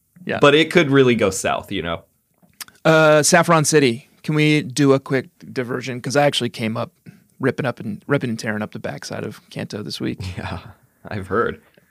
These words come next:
Speaker 1: Um, so I went to Celadon to do some buying and selling. Had to sell some junk I had collected. Pearls, nuggets,
Speaker 2: Stardust.
Speaker 1: fossils.
Speaker 2: The fossils
Speaker 1: Stardust.
Speaker 2: thing is <laughs> really funny. <laughs> Like,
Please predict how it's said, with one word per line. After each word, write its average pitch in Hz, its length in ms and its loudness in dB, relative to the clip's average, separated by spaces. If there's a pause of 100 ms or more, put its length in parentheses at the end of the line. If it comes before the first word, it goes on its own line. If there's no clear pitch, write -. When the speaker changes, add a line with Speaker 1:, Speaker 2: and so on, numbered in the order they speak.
(140)
Speaker 1:
Um, 113 480 2
so 151 160 2
I 147 100 4
went 151 280 0
to 131 340 -2
Celadon - 840 0
to - 100 -14
do 113 120 -4
some 98 440 -10 (280)
buying 117 260 -2
and 104 100 -8
selling. - 420 -10 (480)
Had - 120 -4
to 139 60 -2
sell 117 260 -2
some 101 400 -6 (400)
junk - 360 -2
I - 40 -12
had - 140 -12
collected. - 420 -10 (540)
Pearls, 117 580 0 (600)
nuggets, 113 540 -4 (200)
Speaker 2:
Stardust. 98 500 -4
Speaker 1:
fossils. - 600 -2 (360)
Speaker 2:
The 175 200 2
fossils 262 540 4
Speaker 1:
Stardust. 120 180 2 (200)
Speaker 2:
thing - 80 -12
is - 220 2
<laughs> 190 240 2
really 156 280 4
funny. - 640 0
<laughs> - 140 -8
Like, - 400 -8